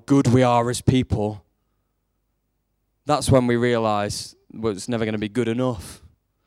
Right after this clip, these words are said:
It's when we compare ourselves to our mates, we feel brilliant or wretched, depending on your perspective. <laughs> But when we start going, "Oh, what was Jesus like?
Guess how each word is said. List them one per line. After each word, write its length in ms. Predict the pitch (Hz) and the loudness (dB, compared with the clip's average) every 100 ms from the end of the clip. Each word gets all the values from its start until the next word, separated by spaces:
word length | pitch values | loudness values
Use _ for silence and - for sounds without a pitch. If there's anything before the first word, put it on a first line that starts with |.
| _ _ _ _ - | _ _ _ _ -10
It's 140 | - | -2
when 120 | 180 | 2
we 60 | 156 | 4
compare 320 | 143 143 143 | 4 8 8
ourselves 280 | 127 139 117 | 6 0 -2
to 100 | 123 | 0
our 60 | 117 | 0
mates, 360 | 127 135 - | 2 0 -2
we 80 | 110 | -6
feel 160 | 117 104 | -4 -4
brilliant 600 | 110 113 98 110 - - _ - | -4 -6 -6 -10 -12 -20 _ -6
or 140 | 110 | -4
wretched, 500 | 95 - - 127 - - | -2 -6 -6 -6 -6 -12
depending 280 | - 107 101 | -14 -12 -12
on 80 | |
your 80 | 101 | -8
perspective. 540 | 117 - 107 - 151 - | -8 -8 -10 -4 -4 -4
<laughs> 140 | - _ _ _ _ _ _ _ _ _ _ - | -12 _ _ _ _ _ _ _ _ _ _ -2
But 80 | |
when 180 | 143 180 | 2 2
we 80 | 175 | 0
start 300 | - 160 117 | -2 -4 -4
going, 240 | 151 147 | -2 -2
"Oh, 160 | 143 143 | -2 -4
what 140 | 127 | -4
was 120 | - - | -8 -12
Jesus 540 | 143 160 143 123 123 | -8 -6 -6 -8 -10
like? 340 | 113 110 - | -10 -14 -16